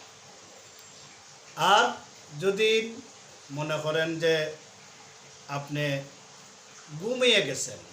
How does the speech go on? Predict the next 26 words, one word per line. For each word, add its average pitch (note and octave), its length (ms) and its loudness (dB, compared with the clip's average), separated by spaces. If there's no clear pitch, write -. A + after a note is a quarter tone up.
যে D#3 160 0
ঘুমের F3 380 -2
কারণে D#3 320 0
আপনি D3 260 -4
সংজ্ঞা D3+ 800 0
হারিয়ে D#3 360 -2
ফেলেছেন, D3 460 -4
অর্থাৎ D3 380 -2
এমন E3+ 340 -2
ঘুম F3+ 220 -4
আপনি D#3+ 260 -4
বলতে E3 380 0
পারেন F3 300 0
নাই G3 320 0
যে D3 180 -2
কতক্ষণ G3+ 460 -4
আপনি D#3 240 -4
এখানে D3 380 -2
ঘুমিয়েছিলেন, C3 600 -8
যদি F3 180 -4
এমন A#3 300 2
অবস্থা B3+ 460 4
হয়, E3 500 2
তাহলে F3+ 680 2
কিন্তু D#3 280 -6
আপনাকে C3 720 -4